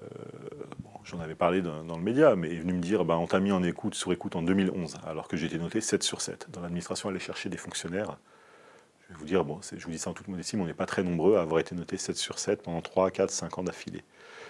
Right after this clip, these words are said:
J'étais noté sept sur sept. J'étais dévoué corps et âme à mon institution. Je prenais sur mon temps. J'avais une fille, euh,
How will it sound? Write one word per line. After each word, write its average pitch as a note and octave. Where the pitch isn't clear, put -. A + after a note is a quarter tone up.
J'étais -
noté F2
sept -
sur -
sept. -
J'étais F#2+
dévoué G2
corps G2
et F2+
âme F#2+
à E2+
mon E2+
institution. -
Je -
prenais F#2
sur -
mon F#2
temps. -
J'avais E2+
une D#2
fille, G2+
euh, D2